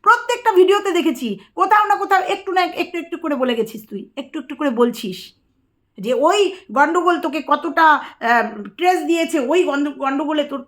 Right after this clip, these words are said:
তোর কতটা এফেক্ট হয়েছে, ওই জন্য তুই খাসনি, শুসনি, ঘুরতে যাসনি। কিন্তু আমরা দেখেছি ওই এক মাস তুই কী করেছিস, ওই এক মাসে তুই কী করেছিস। এখন বলছিস মেয়ের অনেক ক্ষতি হয়ে গেছে, মেয়েকে ডবল, আহ, সময় দিতে হবে, সেটা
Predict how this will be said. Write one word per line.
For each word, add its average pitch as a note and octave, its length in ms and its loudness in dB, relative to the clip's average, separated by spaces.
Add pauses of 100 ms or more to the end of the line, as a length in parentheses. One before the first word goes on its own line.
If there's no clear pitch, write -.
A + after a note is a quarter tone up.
(120)
তোর C#4 100 -4
কতটা C4 340 -4
এফেক্ট C4 380 -2
হয়েছে, C#4+ 220 -2
ওই B3+ 140 2
জন্য D4 220 0
তুই C#4+ 140 -8
খাসনি, D4+ 560 0
শুসনি, D4+ 580 -2
ঘুরতে D4+ 280 -4
যাসনি। D4 340 -2
কিন্তু C4+ 400 -6
আমরা C#4 140 2
দেখেছি C4 420 -4
ওই A3 120 -2
এক G3+ 160 -2
মাস F#3 300 -14 (240)
তুই B3 100 -16
কী C#4 120 -8
করেছিস, G#3 640 -8 (340)
ওই A#3+ 140 -2
এক B3 180 0
মাসে C#4 240 0
তুই C#4 140 -6
কী D4+ 140 -4
করেছিস। - 540 -8 (200)
এখন C#4 260 -2
বলছিস C4 320 0
মেয়ের A#3+ 220 2
অনেক C4+ 280 0
ক্ষতি D4+ 240 -2
হয়ে D4+ 160 4
গেছে, E4 220 -2 (320)
মেয়েকে C#4+ 320 -2
ডবল, E4+ 600 2 (200)
আহ, B3 200 2
সময় E4+ 300 2
দিতে D#4 200 0
হবে, B3+ 180 2
সেটা D4+ 440 4